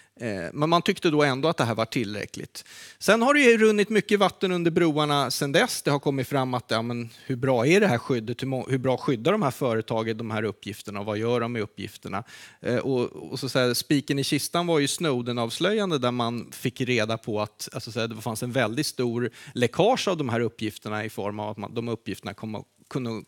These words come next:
komma till N S A och liknande organ då, som, eh, eh, på ganska generösa möjligheter kunde få ut de här uppgifterna. Eh, så det här Safe Harbor-beslutet var allt mer ifrågasatt.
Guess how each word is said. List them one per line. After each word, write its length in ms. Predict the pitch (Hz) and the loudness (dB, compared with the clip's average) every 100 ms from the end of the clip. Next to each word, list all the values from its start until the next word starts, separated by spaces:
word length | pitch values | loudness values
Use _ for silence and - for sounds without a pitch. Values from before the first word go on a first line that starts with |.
| _ | _
komma 280 | - 113 107 | -2 -2 -2
till 280 | - 104 104 | -2 -4 -4
N 180 | 117 110 | -4 -4
S 160 | - | 0
A 180 | 135 139 | 2 2
och 160 | 117 120 | 2 0
liknande 440 | 107 - 165 202 | -2 -2 -2 0
organ 420 | 208 120 104 107 | 0 0 -4 -6
då, 120 | 104 | -8
som, 300 | 98 113 107 - | -8 -8 -10 -12
eh, 100 | 127 - - - | -12 -14 -20 -6
eh, 240 | 143 113 - - | -2 -2 -4 -8
på 80 | - | 0
ganska 400 | 156 139 - 127 | 2 2 2 2
generösa 720 | - 131 127 160 175 - 151 | 2 0 2 0 0 0 0
möjligheter 840 | 156 139 160 143 110 110 110 - | -2 -2 2 2 2 0 -2 -4
kunde 260 | 113 113 110 | -6 -6 -4
få 160 | - 170 | 0 0
ut 220 | 233 - | 0 -6
de 120 | 147 | -4
här 140 | 104 | -4
uppgifterna. 640 | 101 - - - - - - - - - - - - | -6 -8 -14 -14 -14 -14 -16 -18 -20 -18 -18 -16 -2
Eh, 240 | 131 120 | 0 2
så 140 | - | 4
det 60 | 143 | 6
här 300 | 151 151 139 | 6 6 4
Safe 340 | - 160 - | 4 2 4
Harbor-beslutet 1120 | 175 143 135 139 135 127 139 - 190 - 170 | 4 4 4 4 2 2 -2 0 -2 -2 -2
var 200 | 135 127 | 2 2
allt 380 | - 135 127 - | 4 2 0 -4
mer 300 | 127 117 113 | -4 -2 0
ifrågasatt. 1000 | 120 131 - 131 117 143 262 - - - | -2 -4 -2 0 2 2 0 -2 -6 -20